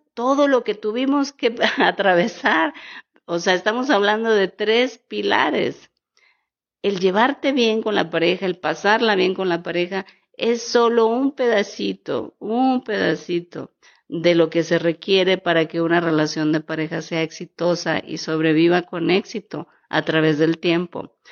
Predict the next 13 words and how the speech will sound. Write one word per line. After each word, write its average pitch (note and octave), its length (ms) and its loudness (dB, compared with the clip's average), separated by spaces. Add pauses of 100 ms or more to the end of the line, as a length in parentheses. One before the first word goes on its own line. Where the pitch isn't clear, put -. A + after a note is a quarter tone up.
(200)
Entonces, G#3 880 2 (240)
respondiendo F3 640 2
a F#3 120 0
tu F3 120 -8
pregunta, F3+ 680 -2
¿por E3+ 240 0
qué F3 160 2
se A3 160 2
tendrían G3 920 0
que F3+ 160 -8
separar E3+ 680 0
dos E3+ 240 0
personas F3 720 -2